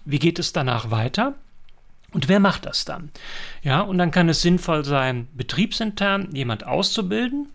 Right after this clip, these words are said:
weil man sagt, „Das ist so wichtig für uns und da stelle ich jemand ein, der das dann macht.“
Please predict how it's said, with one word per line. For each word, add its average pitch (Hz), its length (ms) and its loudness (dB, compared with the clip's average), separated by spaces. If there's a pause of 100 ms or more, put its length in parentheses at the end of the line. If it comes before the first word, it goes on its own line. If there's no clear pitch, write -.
weil - 140 -4
man 143 120 -2
sagt, 135 280 -2
„Das 127 140 -4
ist - 140 -6
so 247 200 2
wichtig 240 340 -4
für 202 140 -6
uns 180 400 -4
und - 400 -6
da - 80 -6
stelle - 260 -6
ich - 140 -10
jemand 113 320 -6
ein, 220 340 -2 (380)
der 147 80 -2
das 139 200 -2
dann 113 160 -4
macht.“ 190 360 -2